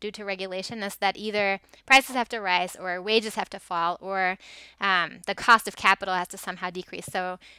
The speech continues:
the rents that are paid to capital have to be lower. Um, and e-, empirically, what we find is that, um, that's actually true. You know, so <laughs> regulation, at least,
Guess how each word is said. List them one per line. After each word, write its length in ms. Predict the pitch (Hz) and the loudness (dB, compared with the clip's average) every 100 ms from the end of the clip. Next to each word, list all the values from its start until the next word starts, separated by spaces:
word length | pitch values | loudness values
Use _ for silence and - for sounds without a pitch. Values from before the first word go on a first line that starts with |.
| _ | _
the 200 | - 190 | -10 -8
rents 420 | 180 202 196 208 - | 0 2 2 0 -6
that 160 | 196 | -4
are 160 | 190 185 | -2 -2
paid 320 | - 202 185 | -4 -8 -6
to 100 | 160 | -8
capital 400 | - 160 - - | -6 -6 -6 -10
have 200 | 175 175 | -8 -8
to 100 | - | -10
be 120 | 180 | -12
lower. 380 | 180 175 170 165 - _ _ _ _ _ _ - - | -8 -6 -6 -8 -10 _ _ _ _ _ _ -20 -4
Um, 380 | 226 220 202 202 - | 2 4 2 -2 -2
and 480 | 220 220 220 220 - - _ - _ _ _ - - | 2 4 2 -2 -8 -12 _ -20 _ _ _ -14 -2
e-, 120 | 220 - | -2 0
empirically, 1040 | 220 208 - 339 381 - 208 208 202 208 | -2 -4 0 2 2 0 -4 0 0 -2
what 200 | 208 202 | -4 -6
we 80 | 208 | -8
find 480 | - 208 208 208 208 | -6 0 2 0 -2
is 240 | 202 - | -6 -4
that, 420 | - 190 190 - - - - _ | 0 2 2 -2 -20 -20 -20 _
um, 480 | - 196 175 175 165 - _ _ _ _ _ - | -2 0 0 -4 -12 -20 _ _ _ _ _ 0
that's 320 | 220 202 - | 4 4 4
actually 380 | 202 - 240 247 | -2 0 -4 -4
true. 440 | - 226 196 226 262 | -4 -2 -2 -4 -8
You 140 | - 214 | -10 -4
know, 120 | 214 | -4
so 380 | - 214 220 214 - | 0 2 2 0 -6
<laughs> 120 | - | -4
regulation, 800 | 226 220 214 208 220 - 214 214 - | 2 4 4 0 -2 -2 -8 -10 -6
at 140 | 208 - | -6 -4
least, 380 | 214 - - | -6 -6 -16